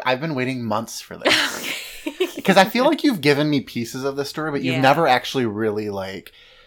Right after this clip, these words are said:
Speaker 1: we've never sat down and I've never really heard, like,
Speaker 2: Okay.
Speaker 1: the, the, the detail that I feel like. Should I, like, grab a pillow? Am I
Speaker 2: No,
Speaker 1: gonna cringe?
Speaker 2: I don't wanna build it up too much,
Speaker 1: All right,
Speaker 2: but
Speaker 1: well,
Speaker 2: we'll
Speaker 1: I got
Speaker 2: say,
Speaker 1: one anyway.
Speaker 2: okay.
Speaker 1: Okay, I'm gonna get comfy.
Speaker 2: So my high school had half day Fridays, which I partially blame for my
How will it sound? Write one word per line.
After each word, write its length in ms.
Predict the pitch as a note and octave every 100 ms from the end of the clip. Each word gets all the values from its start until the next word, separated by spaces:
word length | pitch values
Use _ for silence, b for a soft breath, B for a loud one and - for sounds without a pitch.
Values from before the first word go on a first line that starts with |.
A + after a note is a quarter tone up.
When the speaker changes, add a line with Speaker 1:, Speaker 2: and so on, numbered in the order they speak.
| _
Speaker 1:
we've 100 | A#2+
never 200 | C3+ B2+
sat 360 | - C3 A2+ A#2
down 300 | A2 G#2+ A2
and 80 |
I've 100 | G#2+
never 220 | G2+ G#2 G#2
really 240 | G2 F#2+
heard, 380 | - G#2 F#2+ F#2
like, 120 | F#2
Speaker 2:
Okay. 260 | F2 - -
Speaker 1:
the, 40 | G2
the, 160 | C#2+ G2+
the 100 | G#2+
detail 800 | G2+ A2 G2+ A2+ E2 C#2+ A2+ -
that 140 | G2
I 80 | E2+
feel 260 | B2 G#2 D2
like. 300 | E2+ F2+ - B B B B B B
Should 180 | - -
I, 100 | E3
like, 180 | G#3 A3
grab 240 | C3+ C3+ C3
a 60 |
pillow? 320 | - A2+ A2+
Am 80 | B2
I 40 | C#4
Speaker 2:
No, 80 |
Speaker 1:
gonna 240 | C#4+ C#4+ C#4+
cringe? 200 | - A3+
Speaker 2:
I 100 | D4+
don't 140 | F4
wanna 180 | E4+ C#4+
build 300 | G#3+ G#3 G3+
it 80 | F#3
up 200 | E3 -
too 220 | - F#3+
much, 640 | E3 D#3 - - - -
Speaker 1:
All 80 | -
right, 80 | -
Speaker 2:
but 100 | E3+
Speaker 1:
well, 80 | A#2+
Speaker 2:
we'll 60 | B2
Speaker 1:
I 40 |
got 160 | C3+ B2+
Speaker 2:
say, 40 |
Speaker 1:
one 60 | A#2
anyway. 220 | C#3+ - -
Speaker 2:
okay. 200 | - -
Speaker 1:
Okay, 120 | - -
I'm 100 | C3+
gonna 140 | C3
get 120 | B2
comfy. 500 | - - - - C3 b b
Speaker 2:
So 600 | - - A3+ G3+ G3 F#3+ -
my 180 | G#3 A3+
high 180 | D4 C#4+
school 260 | C4 - A3
had 200 | F#3+ E3
half 300 | - C3+ -
day 140 | -
Fridays, 640 | - - - F2 D2 - -
which 140 | F#3
I 80 | G3+
partially 560 | G3+ F#3+ F#3+ - F3
blame 400 | E3+ D#3+ D3+ D#3 E3+
for 140 | E3
my 280 | D#3 C#3+